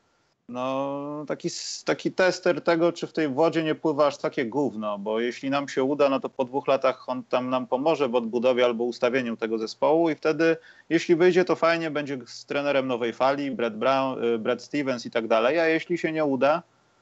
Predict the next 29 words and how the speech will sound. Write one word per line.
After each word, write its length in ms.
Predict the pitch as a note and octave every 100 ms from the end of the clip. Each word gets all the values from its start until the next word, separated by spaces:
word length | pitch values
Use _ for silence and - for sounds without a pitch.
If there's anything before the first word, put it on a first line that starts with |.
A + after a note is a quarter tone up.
| _ _
no 140 | C#3 D3+
to, 540 | F#3+ F#3+ F#3+ G3 G3 G3
no 80 |
to 100 | G3
trudno, 380 | G3+ B3 G3 D3
to 100 | C3+
zatrudnimy 500 | D3+ D3+ D#3 E3 E3
kogoś, 400 | E3+ F3 A#2 A2
albo 220 | A2+ A2+
nawet 260 | C3+ D#3 D#3
jeśli 200 | C#3+ -
będzie 260 | C#3 C3 A#2+
lepiej, 340 | C#3+ D3+ D3
to 80 | B2+
podmienimy 540 | C#3 C3 C3 C3+ C3+
go 120 | A#2
lepszym 300 | B2 B2 A#2+
szkoleniowcem, 680 | A2+ - A#2 A#2 A2 - G#2
żeby 400 | G2 G2+ G#2 G#2
zadbać 360 | G2+ A2+ G2+ G2+
o 40 |
to 120 | F#2 G2+
wszystko, 360 | - - -
bo 80 | G#2
to 80 | C3
tak 160 | D3+
trochę 240 | - D#3 E3
wygląda, 480 | E3 F3 D3+ A2+ G2+
że 240 | A2